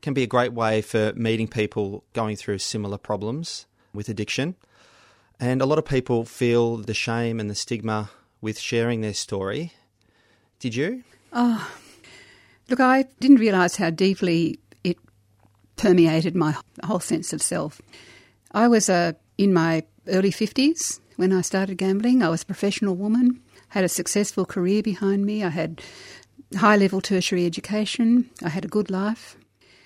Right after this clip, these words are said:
Speaker 2: I had everything that one could want, and yet suddenly something had happened to turn me into a compulsive gambler.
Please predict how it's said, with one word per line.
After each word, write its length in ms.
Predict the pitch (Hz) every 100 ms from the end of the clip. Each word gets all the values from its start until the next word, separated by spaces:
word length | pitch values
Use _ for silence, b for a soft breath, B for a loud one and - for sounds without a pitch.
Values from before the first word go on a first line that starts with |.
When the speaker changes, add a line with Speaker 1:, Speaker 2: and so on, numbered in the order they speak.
| b b b b _
Speaker 2:
I 120 | 254 185
had 180 | 196
everything 400 | 202 240 214 214
that 160 | 196 -
one 180 | 185 180
could 180 | 190 175
want, 360 | 196 175 165
and 160 | 185 185
yet 140 | 190 - -
suddenly 440 | - 226 233 208
something 320 | 165 202 - 190
had 80 | 160
happened 580 | 180 175 - 160 247
to 80 | -
turn 300 | - 190 190
me 160 | 190 180
into 460 | 180 - 175 170 180
a 60 |
compulsive 520 | 170 190 - 196 - -
gambler. 420 | 165 180 190 185